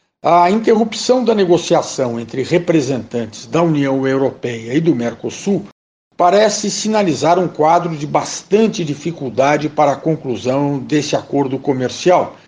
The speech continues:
que objetiva criar um amplo espaço de articulação econômica entre os países desses dois espaços de integração. Trata-se de negociação que já se arrasta há muitos anos,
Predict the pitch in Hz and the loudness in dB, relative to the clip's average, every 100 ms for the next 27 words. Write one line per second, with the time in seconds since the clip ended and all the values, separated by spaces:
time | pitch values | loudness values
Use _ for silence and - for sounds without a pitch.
0 | _ - 202 147 151 - 147 156 190 160 | _ 0 2 2 0 0 -2 -2 2 4
1 | 160 185 190 165 220 214 - 135 - - | 4 4 4 4 4 2 0 -6 -6 -2
2 | 147 151 - 131 131 135 - - 139 123 | 0 0 -2 -6 -2 -2 -4 -4 0 0
3 | - 131 123 120 185 160 151 170 180 196 | -4 -8 -8 -2 0 2 2 0 -2 -2
4 | - - - - 208 208 170 151 - - | -4 -20 -10 0 0 0 0 0 0 0
5 | 160 131 135 135 156 143 - 127 117 156 | 0 0 -6 -4 -4 -4 -10 -4 0 0
6 | - 139 113 117 190 165 139 123 - 131 | 0 -10 -4 2 4 4 -2 -10 -6 -2
7 | 131 131 - 135 107 117 127 135 135 _ | -2 -4 -10 -10 -12 -2 0 0 -2 _
8 | _ - 143 147 135 120 - - - _ | _ -6 -2 0 0 -2 -8 -16 -18 _
9 | _ - 254 277 240 214 - 202 170 170 | _ 0 0 2 0 -2 -2 -4 0 0
10 | 151 147 - 139 - 202 208 170 160 131 | 2 0 0 -2 0 0 0 -2 -4 0
11 | 202 202 160 160 220 - 196 226 220 151 | 0 2 2 2 2 0 0 0 -2 2
12 | 160 123 101 - | 2 0 -4 -18